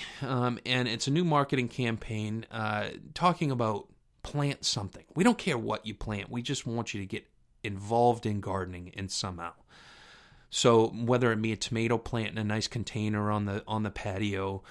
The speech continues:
or it be a nice tree that you put in the front yard to enjoy for the next thirty or forty or fifty years,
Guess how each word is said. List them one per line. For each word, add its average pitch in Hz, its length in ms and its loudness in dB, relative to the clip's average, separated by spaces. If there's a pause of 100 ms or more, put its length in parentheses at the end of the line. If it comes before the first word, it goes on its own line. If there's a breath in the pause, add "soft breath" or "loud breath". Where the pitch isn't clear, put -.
(300 loud breath)
or 107 420 2
it 101 240 -2 (200)
be 104 180 0
a 98 40 0
nice 101 280 0
tree 107 480 0
that 101 160 -2
you 98 80 -6
put - 160 -4
in 101 80 -10
the 104 40 -4
front 110 300 -4
yard 98 440 0
to 101 100 -4
enjoy 101 580 -2
for 107 140 -6
the 98 80 -2
next 98 240 -4
thirty 101 340 0
or 92 60 -6
forty 98 360 -4
or 95 60 -4
fifty - 320 -6
years, 92 540 -4